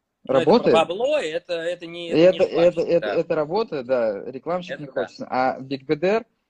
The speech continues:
Speaker 2: или, к-, к-, я забыл, к-, э, главное действующее лицо Big Bear, девяносто девять
Speaker 1: А, а,
Speaker 2: Фанк, кто-то.
Speaker 1: Октав, э, не помню
Speaker 2: Октав,
Speaker 1: фамилию,
Speaker 2: да,
Speaker 1: а,
Speaker 2: Октав,
Speaker 1: Октав, да.
Speaker 2: Ок-, Октав, да. А Октав хочет снимать, э, рекламу, которую нужно показать на Каннских львах.
Speaker 1: Именно.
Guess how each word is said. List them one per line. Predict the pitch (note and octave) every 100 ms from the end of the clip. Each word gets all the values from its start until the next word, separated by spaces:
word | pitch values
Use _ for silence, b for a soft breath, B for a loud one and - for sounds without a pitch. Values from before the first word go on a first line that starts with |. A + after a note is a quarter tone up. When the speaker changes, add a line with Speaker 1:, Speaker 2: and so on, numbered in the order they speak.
| _
Speaker 2:
или, | - C3 A2+
к-, | - C#3 C3+
к-, | - - -
я | D3
забыл, | D3+ D#3 C3+ - -
к-, |
э, | B2 B2+ B2 B2 A#2+
главное | D3 D3+ C3
действующее | B2+ A#2+ - D3
лицо | C#3+ D3
Big | B2 A#2
Bear, | C3+ C3 A#2
девяносто | A#2+ B2 A#2+
девять | A#2+ B2+
Speaker 1:
А, |
а, | B2+
Speaker 2:
Фанк, | D3 -
кто-то. | A#2+ G2 G2
Speaker 1:
Октав, | G3 - C3+
э, | C#3+ C3
не | C3+
помню | C#3 D3
Speaker 2:
Октав, | - F#3+ D#3
Speaker 1:
фамилию, | A#2 B2
Speaker 2:
да, | A2
Speaker 1:
а, | B2+
Speaker 2:
Октав, | B2+ A2+
Speaker 1:
Октав, | C3 A2+ B2+ -
да. | G#2+
Speaker 2:
Ок-, | A2 -
Октав, | B2+ C#3 B2 A#2
да. | A2+ - _ _ _ _ _
А | B2
Октав | C3 F#3 F3+
хочет | E3+ -
снимать, | - C#3+ D#3 D3+ -
э, | C3+ C3
рекламу, | B2+ D3 D3
которую | B2+ B2+ B2+
нужно | C3 B2+ B2 A#2+
показать | A#2+ C3+ C3 B2
на | A#2+
Каннских | C3+ B2 - -
львах. | B2+ G#2+ - _ _ _ _
Speaker 1:
Именно. | E3 E3+ B2 G#2